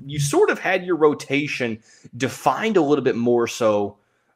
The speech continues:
but you still needed to add some potential starting level players. Now, the question is, and we talked about this with Fabio Basili, I'm not saying that we should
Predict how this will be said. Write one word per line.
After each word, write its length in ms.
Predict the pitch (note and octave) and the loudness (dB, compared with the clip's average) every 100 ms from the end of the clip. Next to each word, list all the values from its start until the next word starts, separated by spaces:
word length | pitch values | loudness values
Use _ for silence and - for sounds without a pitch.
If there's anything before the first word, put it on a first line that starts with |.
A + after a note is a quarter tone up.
| - | -20
but 600 | A2 C#3+ C3+ A2+ - _ - | 0 4 4 4 -4 _ -6
you 160 | F3+ | -4
still 300 | E3+ - B3+ | -2 6 6
needed 340 | B3 G#3 F3 E3+ | 6 4 4 4
to 220 | F3+ - | -2 0
add 320 | D3 D3+ D3+ | 2 2 2
some 200 | - C#3+ | -2 -2
potential 480 | C#3 - D3 D3 C3 | -4 0 0 0 -4
starting 500 | - - B2 A#2+ A2+ | 0 4 6 4 4
level 280 | A2 G2+ G2 | 2 2 -2
players. 540 | - C#3+ A2+ F#2 F#2+ | 0 4 4 2 -4
Now, 200 | A2 A2 | 0 0
the 120 | A2 | -2
question 640 | - - A3 C4+ - D#3 | -8 4 4 4 0 -2
is, 180 | A#2+ A#2 D#3+ | 0 -2 -2
and 220 | F#3+ G#3 | -2 0
we 100 | B3 | 0
talked 240 | - C4+ | 4 4
about 160 | B3+ A#3 | 4 4
this 160 | A3+ | 2
with 140 | - F3 | 2 4
Fabio 380 | F#3 E3+ D#3 C#3 | 8 8 8 4
Basili, 440 | B2 - G#2+ F2 _ - - - | 2 0 0 -2 _ -20 -2 2
I'm 240 | G3+ F#3 | 4 6
not 240 | G3 B3+ | 6 4
saying 300 | - A#3+ A#3+ | 4 4 4
that 80 | A3+ | 2
we 120 | F#3 | 0
should 320 | G#3 - F#3 | 0 0 -2